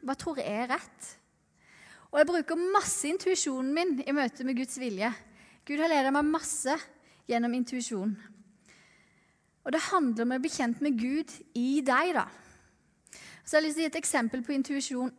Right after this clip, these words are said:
<clears throat> Jeg og Øystein var for et par år siden og sang i en vielse, og så skulle vi videre til festen. Og hva skjer mellom vielsen og festen? Vi må på Esso og kjøpe pølse.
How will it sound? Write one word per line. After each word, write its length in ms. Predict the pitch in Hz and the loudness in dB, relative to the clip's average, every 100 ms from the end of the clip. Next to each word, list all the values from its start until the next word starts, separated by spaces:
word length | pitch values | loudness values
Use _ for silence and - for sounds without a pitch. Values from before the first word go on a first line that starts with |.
| 240 254 | -8 -2
<clears throat> 380 | 285 339 233 226 | 0 2 2 0
Jeg 100 | 254 | 2
og 140 | 277 254 | 4 2
Øystein 300 | - 262 254 | 2 0 4
var 260 | 240 262 | 4 4
for 240 | - - 254 | -2 -4 -4
et 140 | 247 | -2
par 160 | - 233 | 0 2
år 80 | 220 | 0
siden 320 | 220 233 285 | -2 -2 -2
og 80 | 269 | -2
sang 300 | - 220 254 247 - - - - | 0 0 0 -4 -10 -20 -12 2
i 80 | 269 | 4
en 80 | 269 | 6
vielse, 420 | 240 202 220 320 480 - - - - | 4 2 2 4 4 0 -20 -16 -6
og 100 | 269 | -4
så 80 | |
skulle 260 | 269 285 254 | -2 -2 0
vi 200 | 262 262 | 0 0
videre 240 | 214 214 247 | 0 0 -2
til 100 | 277 | 0
festen. 460 | 220 - - 240 226 - - - | 0 -2 0 0 0 -4 -10 0
Og 80 | |
hva 140 | 285 330 | 6 6
skjer 260 | 349 320 320 | 6 4 4
mellom 240 | 285 262 277 | 4 4 2
vielsen 400 | 269 202 226 247 | 2 0 -2 -2
og 60 | |
festen? 420 | 226 190 - 214 202 - - - - _ _ _ _ _ _ _ _ _ _ _ _ _ _ _ _ _ _ _ _ _ _ _ - | -2 -4 -2 -2 -2 -6 -20 -20 -20 _ _ _ _ _ _ _ _ _ _ _ _ _ _ _ _ _ _ _ _ _ _ _ -2
Vi 80 | 262 | 2
må 140 | 262 240 | 4 4
på 80 | |
Esso 320 | 277 202 - 220 | 2 0 -4 -4
og 80 | |
kjøpe 220 | 220 208 214 | -4 -6 -4
pølse. 380 | 208 190 - | -4 -4 -8